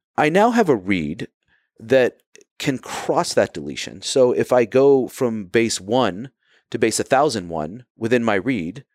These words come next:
then obviously I've lost a thousand bases in between. If my read is short,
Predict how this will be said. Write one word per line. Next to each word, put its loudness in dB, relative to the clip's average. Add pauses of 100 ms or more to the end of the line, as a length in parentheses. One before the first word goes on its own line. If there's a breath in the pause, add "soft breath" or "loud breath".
(180)
then 0
obviously 2
I've 0
lost 0
a -16
thousand -2
bases -6
in -16
between. -14 (400 loud breath)
If -6
my 2
read 0
is -2
short, -2